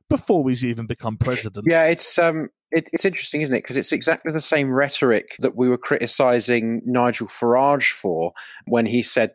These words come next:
Speaker 2: that when there were, you know, some years ago now, when there were new countries joining the E U, that we'd end up with, um, something like nineteen million people on the borders of the U K.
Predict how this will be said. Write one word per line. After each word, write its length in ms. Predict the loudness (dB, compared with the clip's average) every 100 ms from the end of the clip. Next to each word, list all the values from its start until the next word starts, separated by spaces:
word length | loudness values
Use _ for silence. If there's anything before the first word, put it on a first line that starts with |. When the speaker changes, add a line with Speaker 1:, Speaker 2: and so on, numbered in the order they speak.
| 0
Speaker 2:
that 240 | 2 0 -6
when 340 | -2 0 0 -4
there 200 | 0 2
were, 320 | 4 4 2 -2
you 120 | -10 -12
know, 60 | -4
some 240 | -2 2
years 200 | 2 0
ago 220 | 0 -4
now, 240 | -2 -6 -8 -12 -20 _ -4
when 300 | -2 -2 -4
there 180 | 0 2
were 120 | 4
new 500 | 4 4 4 2 0 -6 -6
countries 440 | -6 -4 -4 -2
joining 380 | 0 0 2 -2
the 120 | 0
E 60 | 0 2
U, 320 | 2 2 -2 -8 -6 -4
that 120 | 0
we'd 180 | 2 2
end 160 | 2
up 140 | 0 0
with, 220 | 0 0 -4 -14 _ _
um, 200 | -2 -2
something 200 | -4 0
like 160 | 0 2
nineteen 560 | 2 2 0 -2 -2 -2
million 380 | 0 0 0 -4
people 460 | -4 -4 0 2
on 140 | 4 2
the 100 | 2
borders 460 | 2 2 2 -2
of 140 | -4 -4
the 100 | -2
U 200 | -2 0
K. 520 | 0 2 2 0